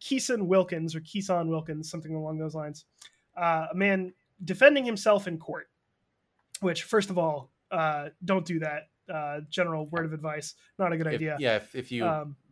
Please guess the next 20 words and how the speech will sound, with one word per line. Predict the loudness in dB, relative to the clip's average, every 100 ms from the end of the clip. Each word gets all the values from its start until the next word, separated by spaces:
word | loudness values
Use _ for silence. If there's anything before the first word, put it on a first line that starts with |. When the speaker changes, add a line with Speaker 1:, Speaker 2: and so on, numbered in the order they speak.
| _ -6
Speaker 2:
what | -2
is | -2 -4
the, | -4
what | -2
is | -2
the | -4
expression? | -6 -4 -4 -4 -6 -12 -12 -10
A |
man | -6 -4 -4
who | -6 -8 -10 _ _ -16
defends | -6 -4 -4
himself | -6 0 0 0
in | -6
court | -6 -4 -4
has | -6 -10
a |
fool | -10 -6 -6
for | -6 -6
a | -8
client. | -8 -8 -8